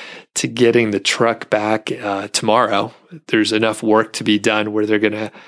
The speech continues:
have to keep it for a little longer. But the point is, I'm keeping the truck for a little while. I enjoy the truck. It's paid for. It's been paid for for a pretty long time. And I actually did a podcast episode where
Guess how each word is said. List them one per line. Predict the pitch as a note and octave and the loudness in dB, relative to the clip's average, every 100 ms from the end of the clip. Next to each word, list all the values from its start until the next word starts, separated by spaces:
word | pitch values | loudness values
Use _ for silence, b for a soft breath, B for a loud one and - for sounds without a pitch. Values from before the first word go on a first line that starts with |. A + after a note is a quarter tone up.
| B B B | B B B
have | - C#3 | -6 -4
to | - | -4
keep | - E3 | 0 0
it | D3 | 0
for | - A#2+ | 0 0
a | |
little | A#2+ A#2 | 4 4
longer. | A2 A2 A2+ A#2 | 4 2 4 2
But | G#2+ A2 A2 _ _ _ _ _ | 2 0 -2 _ _ _ _ _
the | - | -4
point | - G#3 F3+ | 0 2 4
is, | A#2 A#2+ - - B B B B B B B B B _ _ | 2 0 -4 -12 B B B B B B B B B _ _
I'm | F3+ | -2
keeping | F#3 F#3 F3 | 0 2 2
the | |
truck | D3+ E3 F3 | 4 0 0
for | - | -2
a | A2 | 2
little | A#2+ A#2 | 4 6
while. | A2 G#2+ G#2+ G#2 B B B - | 4 4 0 -2 B B B -8
I | - B2 C3 B2+ C3 C3 b b _ _ _ | -2 0 2 2 0 -6 b b _ _ _
enjoy | - B2 C#3 D#3 | -4 0 2 4
the | C#3 | 4
truck. | - B2+ B2 B2 | 2 0 0 -4
It's | - | -2
paid | - A#2+ | 0 0
for. | - A#2+ | 2 0
It's | A#2+ | 0
been | A#2 A2 | -6 -2
paid | A#2+ A2 | -2 0
for | A#2+ A2 | 2 2
for | G#2+ A2 | 2 -4
a | G2+ | -4
pretty | - A#2 | 0 2
long | A2 A2 A2 | 2 0 0
time. | - A2+ A2+ A2+ G#2+ | -2 -2 0 0 -2
And | G2+ - _ _ _ - - | -8 -16 _ _ _ -20 -6
I | A#2+ | -4
actually | A#2 A#2+ | -2 0
did | A#2 G#2+ | 0 2
a | G#2 | 0
podcast | G2+ A#2+ B2 - G#2 - | 0 -2 -2 -2 -4 -4
episode | A#2 G#2 - G#2+ G#2+ | -4 -4 -2 0 0
where | G2+ G#2+ G#2 G2+ | -2 0 2 0